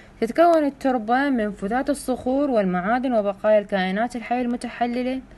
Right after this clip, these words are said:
ماذا ينتج؟ ثانيًا، ألف، ماذا ينتج عن تفتت الصخور والمعادن؟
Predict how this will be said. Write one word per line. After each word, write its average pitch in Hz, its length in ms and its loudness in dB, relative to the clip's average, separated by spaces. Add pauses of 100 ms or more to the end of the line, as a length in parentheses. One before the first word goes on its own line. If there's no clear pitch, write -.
(420)
ماذا 339 340 4
ينتج؟ 254 500 -2 (400)
ثانيًا، 226 600 0
ألف، 220 280 0 (480)
ماذا 269 280 0
ينتج 277 360 -2
عن 240 220 0
تفتت 320 440 -2
الصخور 240 580 -2
والمعادن؟ 240 800 0